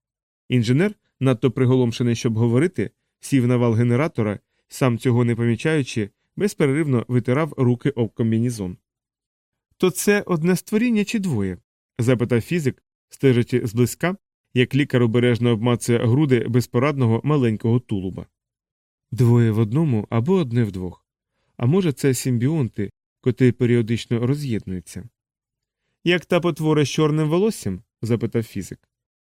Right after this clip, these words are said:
Лікар кивнув головою і далі оглядав загадкове створіння. "Але ж у цього великого нема ні ніг, ні очей, ні голови, нічого", сказав інженер і закурив, хоча раніше він і у рот не брав сигарети.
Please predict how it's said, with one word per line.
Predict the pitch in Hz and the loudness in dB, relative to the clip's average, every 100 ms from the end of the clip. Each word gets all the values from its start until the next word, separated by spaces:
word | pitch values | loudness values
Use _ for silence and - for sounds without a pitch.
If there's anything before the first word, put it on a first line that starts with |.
| - | 0
Лікар | 127 110 113 | 0 2 -2
кивнув | - 113 117 | 0 0 0
головою | 104 117 120 170 131 110 | 0 0 0 2 2 2
і | |
далі | 107 123 113 | 2 2 0
оглядав | 123 110 113 139 156 - | 0 0 0 -2 -4 -6
загадкове | 139 170 180 - 110 | -2 -2 -2 -2 -2
створіння. | 107 - 120 101 90 90 - _ _ _ _ _ _ _ _ _ | -2 -4 -4 -4 -6 -10 -16 _ _ _ _ _ _ _ _ _
"Але | - 117 117 | 0 4 4
ж | 113 | 2
у | |
цього | 113 123 113 117 - | 2 2 4 2 0
великого | 113 117 123 117 104 107 98 _ _ | 2 4 4 2 0 -2 -4 _ _
нема | 117 120 117 | 0 2 4
ні | 113 | 2
ніг, | 113 131 117 | 2 0 0
ні | 110 | 0
очей, | 107 - 110 | 0 0 0
ні | 110 | 0
голови, | 110 135 120 90 92 | 2 0 0 -4 -4
нічого", | 117 117 123 90 - _ _ | -4 -2 -2 -2 -8 _ _
сказав | - 123 117 110 | -4 0 0 0
інженер | 123 107 113 151 185 - _ | -2 -2 0 0 -4 -12 _
і | 120 | -2
закурив, | 113 - 160 120 95 _ _ _ | -2 -2 -2 -2 -4 _ _ _
хоча | 131 120 123 | -2 0 0
раніше | 123 170 - 110 - | 0 -2 -4 -6 -2
він | 123 123 | -2 2
і | 131 | 2
у | 147 | 2
рот | 131 - | 0 -2
не | 117 | -2
брав | 110 101 | -2 -4
сигарети. | - 113 113 90 - | -2 -2 -2 -6 -12